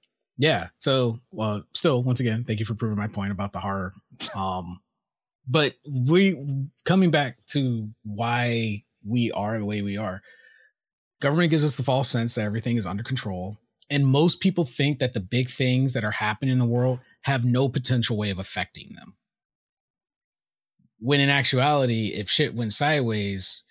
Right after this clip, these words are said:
uh, your whole life could be turned upside down. But that takes people out of their comfort zone.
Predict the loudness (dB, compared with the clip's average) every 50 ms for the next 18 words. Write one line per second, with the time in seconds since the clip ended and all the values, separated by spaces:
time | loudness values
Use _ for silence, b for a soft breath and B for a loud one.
0 | b b b b b b b b _ _ _ _ _ _ -12 -10 -6 -2 0 2
1 | 2 4 4 4 4 4 4 4 2 0 0 0 0 -2 0 0 0 -2 -2 -4
2 | -4 -4 -4 -4 -4 -4 -6 -8 -12 -8 -6 -6 -6 -6 _ _ _ _ _ 0
3 | 0 0 2 0 0 2 2 0 0 0 2 2 2 0 0 -4 -6 -8 -6 -6
4 | -6 -6 -8 -6 -6 -6 -6 -8 -10 -18 -20